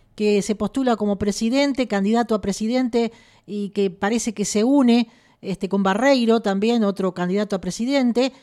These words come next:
Eh, bueno, me dijo que estaban cerrando las listas, es una, eh, noticia de último momento. Esta,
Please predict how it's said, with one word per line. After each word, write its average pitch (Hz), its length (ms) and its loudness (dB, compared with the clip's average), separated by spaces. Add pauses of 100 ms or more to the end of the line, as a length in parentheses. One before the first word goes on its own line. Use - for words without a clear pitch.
(360)
Eh, 214 220 -6
bueno, 208 280 2
me 208 200 2
dijo 247 220 0
que 208 80 -6
estaban 220 480 0
cerrando 214 440 0
las 196 180 -2
listas, 294 340 -2
es 202 160 -4
una, 180 480 -2 (400)
eh, 196 100 -10
noticia 190 480 -2
de 180 120 0
último 185 340 -2
momento. 262 340 -2
Esta, 208 380 -2